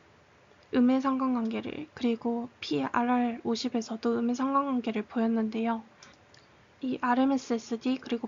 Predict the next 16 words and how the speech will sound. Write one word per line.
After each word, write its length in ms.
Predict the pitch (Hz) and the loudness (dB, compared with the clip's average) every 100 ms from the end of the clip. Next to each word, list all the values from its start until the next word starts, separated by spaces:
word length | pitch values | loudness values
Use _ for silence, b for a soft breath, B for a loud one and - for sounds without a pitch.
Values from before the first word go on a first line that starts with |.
| - | -4
피알알 480 | 320 311 294 247 233 | 0 2 2 0 0
오십 360 | 226 - 214 - _ | 0 -2 -8 -8 _
두 140 | - 233 | -4 -4
지표 260 | - - | -4 -4
모두, 440 | 233 233 233 254 294 - B B B | -2 0 0 -2 -2 -8 B B B
어, 80 | - | -10
부정맥, 580 | - 247 262 247 - - - _ _ - - - - - - | -2 2 4 2 0 -10 -20 _ _ -20 -20 -20 -20 -20 -4
어, 120 | 240 | -4
부교감 600 | 233 262 247 285 247 214 | -2 0 2 2 0 -6
신경의 460 | 226 262 262 254 226 | -4 -2 2 2 0
지표와 520 | - - 240 233 247 - B B - | -4 -6 0 0 0 -4 B B -4
연관이 460 | 233 233 247 247 226 | 0 2 4 2 0
있어 460 | 226 - 247 233 - - B B B - - - | -4 -2 -2 -2 -12 -20 B B B -20 -20 -8
해당 280 | 302 285 269 | -2 0 0
값이 340 | 233 - 240 226 | -2 -4 -4 0
낮을수록 720 | 226 254 247 - 233 247 | 0 2 -2 -2 -2 -2